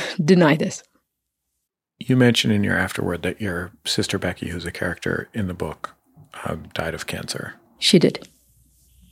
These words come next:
Speaker 1: If you're asking if, if I think it was related, is that where you were going?
Speaker 2: No. In fact, I,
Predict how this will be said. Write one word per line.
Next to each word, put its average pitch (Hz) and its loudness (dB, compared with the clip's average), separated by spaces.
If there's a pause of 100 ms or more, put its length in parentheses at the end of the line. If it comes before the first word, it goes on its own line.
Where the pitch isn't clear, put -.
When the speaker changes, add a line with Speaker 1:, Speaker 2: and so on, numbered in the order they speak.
(1080)
Speaker 1:
If 160 0
you're 165 8
asking 175 2
if, - -4 (100)
if - -4
I - 2
think 160 2
it - 2
was 160 -2
related, 170 4
is 143 0
that - 2
where - 2
you 170 4
were 156 0
going? 185 2 (1040)
Speaker 2:
No. 156 6
In 180 -2
fact, 143 2
I, 120 -4